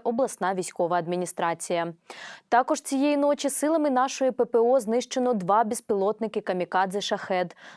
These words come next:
До слова, як інформують в повітряних силах, в ніч на двадцять п'яте жовтня російські війська випустили по Україні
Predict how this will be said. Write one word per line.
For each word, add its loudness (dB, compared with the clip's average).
До -2
слова, 0
як -2
інформують -4
в -20
повітряних -2
силах, 0
в -4
ніч -2
на 0
двадцять 2
п'яте 2
жовтня -2
російські -4
війська 2
випустили 0
по 2
Україні 0